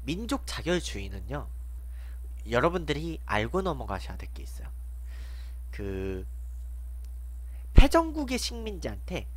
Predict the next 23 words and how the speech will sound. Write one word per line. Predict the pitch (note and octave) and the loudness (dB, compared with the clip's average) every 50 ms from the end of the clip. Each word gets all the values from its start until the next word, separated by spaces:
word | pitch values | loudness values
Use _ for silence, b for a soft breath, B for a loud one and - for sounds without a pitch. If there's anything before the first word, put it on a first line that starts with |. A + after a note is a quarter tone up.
| - - | 4 12
독립의사를 | - C#3+ B2 A#2+ B2+ D#3 F3+ F3+ E3+ C3+ A#2+ - - A#2+ A#2 A#2 | 12 12 12 10 0 -2 -2 0 0 -2 -2 -4 -6 -6 -6 -6
강화시켜가지고 | - - F#2+ F#2 G2 G#2 - - - - G#2 F#2+ F#2 F2+ F#2+ F#2+ B2+ C#3+ G#2 - B B B B B B B - | -6 -8 -8 -6 -6 -6 -6 -8 -10 -10 -8 -8 -8 -8 -8 -8 -6 -6 -6 -8 B B B B B B B 8
패전국을 | - C4+ - C#4 C#4 C4+ B3 A3+ F3 B2+ - G3 A#3 B3+ - B B B B - | 8 8 8 8 0 -2 -4 -6 -4 -2 0 0 0 0 -2 B B B B -6
약화시키는 | - F#2+ G2 - - - F#3+ G3 - - - - D4 D4+ C4+ | -6 -4 -4 -4 -4 -4 -4 -4 -4 -6 -8 -6 -6 -6 -4
게 | A3 D#3+ | -4 -4
목적이었어요. | - - - - - - - - - - - - - | 0 2 2 2 0 -4 -8 -8 -10 -10 -4 4 6
패전국의 | - A3+ - B3 A#3 - G3 F3+ F3 D#3+ | 6 6 6 4 -4 -6 -8 -6 -6 -6
힘을 | - E3 D3+ D3+ B2+ G#2+ | -6 -6 -6 -6 -6 -6
야-, | G#2 - - - | -8 -10 -6 0
떨어뜨리는 | - G3 A#3+ C4+ C4+ - - D#3+ C3 A2+ | 2 2 2 2 0 -4 -8 -8 -8 -8
게 | - - | -8 -10
목적이었어. | - - - - - B1 A#1 A#1 - - - - - - - B B B B B B B B B B B B B B B B B B B B B B | -8 -6 -6 -6 -6 -6 -8 -10 -10 -10 -10 -10 -10 -10 -10 B B B B B B B B B B B B B B B B B B B B B B
그 | - A2+ G2+ G2 F#2 F#2 | -6 -4 -4 -2 -2 -2
승전국들의 | F#2+ - - D4+ D#4+ D#4 E4+ E4 D4+ C#4 C#4 B3 - - G#3+ G3 F#3 | -4 -4 -4 -4 0 2 2 2 2 0 -4 -6 -4 -4 -2 -2 -2
식민지에는 | F3 - E3 D#3+ D3+ D3 C#3 C3 - A#2 G2+ G2+ A2 | -4 -4 -8 -8 -8 -8 -8 -8 -6 -6 -6 -6 -6
해당이 | C3+ F3 G#3 - F3 - A#3 - | -6 -6 -4 -6 -6 -6 -6 -8
되지 | - A2+ - - C3+ | -8 -8 -8 -8 -8
않았어요. | A2 - - A2 - - - A2+ - - - - - - B B B B B B B - | -8 -8 -10 -10 -10 -10 -10 -10 -10 -10 -10 -10 -10 -10 B B B B B B B -10
자, | - - G2+ F#2+ B2+ - - B B B B B B B B | -6 -4 -4 -4 -4 -6 -8 B B B B B B B B
당시 | - F3 G3 A3 A3+ - - A3+ D#3 G2+ F#2 - B B B B B B B - | 2 2 2 2 -2 -2 0 0 0 0 -2 -6 B B B B B B B 2
아프리카 | - A#2+ B2+ - - - D4 D4 - - - B3 | 4 4 4 4 4 4 4 4 2 0 -4 -2
대륙의 | - F#3+ D#3 D#3 D#3 - D#3+ D#3+ D#3 D#3 | 0 0 -2 -2 -2 -2 -2 -2 -2 -2
식민지는 | - - - - - - - - - - C#3+ C#3+ E3 F#3 E3+ | -4 -6 -8 -8 -10 -10 -10 -10 -10 -8 -6 -6 -6 -6 -6